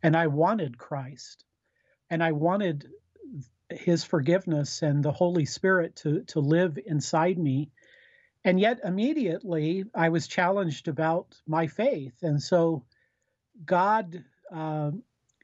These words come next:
God's grace is what saves us, and it is through faith. But reason is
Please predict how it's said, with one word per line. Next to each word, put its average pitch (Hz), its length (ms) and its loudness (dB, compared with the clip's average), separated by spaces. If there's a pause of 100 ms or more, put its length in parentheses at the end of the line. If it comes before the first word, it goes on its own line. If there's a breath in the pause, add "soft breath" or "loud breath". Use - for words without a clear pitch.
(140)
God's 185 380 2
grace 175 580 -4
is 165 180 0
what 165 200 -2
saves 175 440 -2
us, 120 520 -12 (180)
and 151 140 2
it 156 120 2
is 190 260 0
through 202 200 0
faith. 185 680 -2 (800 soft breath)
But 175 320 4
reason 202 680 0 (180)
is 170 420 2